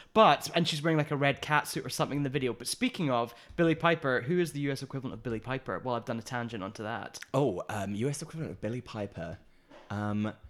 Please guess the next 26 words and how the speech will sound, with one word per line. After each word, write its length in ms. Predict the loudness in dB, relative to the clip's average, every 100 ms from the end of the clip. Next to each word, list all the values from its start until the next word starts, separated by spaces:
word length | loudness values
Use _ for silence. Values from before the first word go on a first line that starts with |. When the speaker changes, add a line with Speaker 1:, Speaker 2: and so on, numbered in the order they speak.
| -20 -20 -20 _ _ -20 _ _
Speaker 2:
so 240 | -6 0 0
I 80 |
think, 340 | 2 0 -2 -12
I 40 | -4
feel 140 | 0
like 140 | 0 4
you 100 | 4
always 200 | 4 0
have 80 | -4
to 80 |
kind 180 | 0 0
of 160 | 0 -4 -16 -12 0
latch 260 | 0 2
onto, 220 | -2 0 0
like, 180 | 0 6
oh, 160 | 8 10
I 80 | 10
know 120 | 8
exactly 340 | 6 2 2
who 60 | 2
it 100 | 0
is. 160 | -2 -4
Speaker 1:
Who? 120 | -6 0
Speaker 2:
Mandy 240 | 4 4
Moore. 260 | 4 4 2 -10 -20 -20 -20 _ _
Speaker 1:
Yeah, 100 | -6